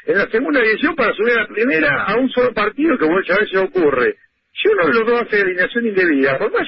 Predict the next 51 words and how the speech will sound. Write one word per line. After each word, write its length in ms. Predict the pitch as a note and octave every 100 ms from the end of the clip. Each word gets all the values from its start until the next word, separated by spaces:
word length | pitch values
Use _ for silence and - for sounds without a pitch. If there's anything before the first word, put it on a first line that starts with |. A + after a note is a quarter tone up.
| -
que 80 | G#3+
haya 180 | G#3+ F#3
ganado 320 | E3 G#3+ F3+
en 60 | D3+
la 120 | D#3+
ca-, 140 | D3+ -
en 80 | C#3+
la 100 | D#3
cancha, 500 | E3+ B2 A#2 D3+ C4+ _ _ _ -
y 80 | C#4+
por 160 | G#3
más 140 | A#3+ C#4+
que 100 | -
el 60 |
otro, 200 | C4 A#3 -
el 100 | -
otro 160 | A#3 F#3+
ya 80 | G#3+
se 100 | G3
haya 80 |
presentado 500 | - A2+ C#3 - A3+
a 60 | D#3+
jugar, 420 | - A3 D3 C#3 - _ _ _ _ _ _ _
si 60 | -
el 60 | F#4
otro 240 | G4 C#4+
denuncia 380 | A3+ A#3 E3 D#3+
alineación 420 | D3+ D#3+ D#3+ G4
indebida, 500 | C#4+ G#3+ G4 F4 G3+ D#3 -
va 60 |
a 40 | F#4+
ganar, 360 | A#3+ A4 G#4+
va 160 | A#3 -
a 40 |
ganar 180 | B3 C#4+
tres 200 | - C4 G3+
a 80 | -
cero. 320 | G4 - G#2+ - _ _ _ _ _
Porque 140 | C3 C#3+
en 60 |
casi 200 | B2+ F3+
todos 160 | F3 C4+
los 80 | G3+
reglamentos 320 | G3 C#4 G3
del 60 | A3+
mundo 300 | F4 C#4+ G3
la 100 | D#3+
alineación 380 | D#3+ D#3+ B3+ B3+
indebida 320 | G3 D#4+ -
se 80 | F#3+
castiga 420 | F#3+ - C4+ C#4